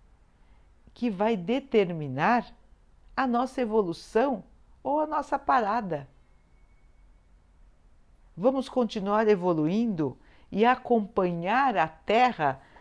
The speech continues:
na sua evolução? Ou nós vamos preferir ir para mundos inferiores?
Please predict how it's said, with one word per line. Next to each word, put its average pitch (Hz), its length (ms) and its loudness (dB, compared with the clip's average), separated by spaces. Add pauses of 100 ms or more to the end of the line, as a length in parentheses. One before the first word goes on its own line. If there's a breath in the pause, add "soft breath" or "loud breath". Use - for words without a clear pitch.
(180 loud breath)
na 165 200 -4
sua 277 380 2
evolução? 160 800 2 (2500 soft breath)
Ou 240 220 6
nós 190 380 0
vamos 180 340 -2
preferir 170 960 -2 (2250)
ir 196 240 0
para 143 300 -4
mundos 131 480 -6
inferiores? 123 960 -10